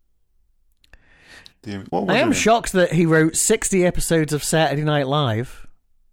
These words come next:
Speaker 1: So he wrote
Speaker 2: And the, and About Last Night, which I've already mentioned, but I didn't know he wrote it too, 'cause that's, uh,
Speaker 1: Oh.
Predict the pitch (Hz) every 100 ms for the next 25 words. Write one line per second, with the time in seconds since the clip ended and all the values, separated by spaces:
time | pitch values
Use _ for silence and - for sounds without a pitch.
0 | _ _ _ _ _ _ - 120 131 175
1 | 196 165 143 135 156 - _ _ _ _
2 | - 160 180 160 143 143 160 156 156 160
3 | 143 202 196 113 120 135 156 135 127 151
4 | 123 113 107 127 160 127 113 107 135 143
5 | 104 - 135 107 - 139 151 - - 117
6 | 110 107 104 _ _ _ _ _ _ _
7 | _ _ _ _ _ 110 107 104